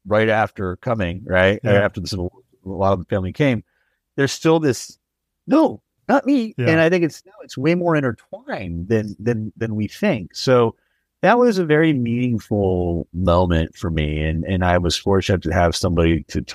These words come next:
Speaker 1: talk it through and, and understand. And, and, and, and you just see the, it's how barbaric it was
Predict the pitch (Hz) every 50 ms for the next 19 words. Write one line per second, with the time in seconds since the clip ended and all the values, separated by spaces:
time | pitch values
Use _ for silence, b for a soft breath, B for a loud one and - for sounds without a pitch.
0 | - _ - - 85 - - 85 - - 78 87 87 85 85 78 76 78 80 -
1 | 78 85 85 82 82 - - - - 120 165 160 107 90 85 85 90 101 110 -
2 | - 156 143 143 113 - 131 139 135 123 - - - 113 113 110 107 104 - b
3 | b b b b b b b b b - - 170 156 - 170 - - - - 143
4 | 107 - - - 87 82 - _ - 95 78 - - - - 101 85 87 87 82
5 | - 78 82 90 87 82 - - - 50 71 78 78 76 76 73 - - -